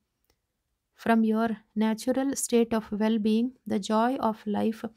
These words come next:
within? Any such feeling I call negative, which simply means bad.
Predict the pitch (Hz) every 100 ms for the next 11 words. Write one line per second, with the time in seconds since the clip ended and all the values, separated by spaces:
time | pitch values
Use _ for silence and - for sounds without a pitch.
0 | - - _ - 202 208 214 190 - 220
1 | 269 294 254 240 - 220 214 226 233 226
2 | 226 240 233 220 214 196 214 220 220 208
3 | 220 247 - - 226 220 247 262 226 220
4 | 214 196 196 190 170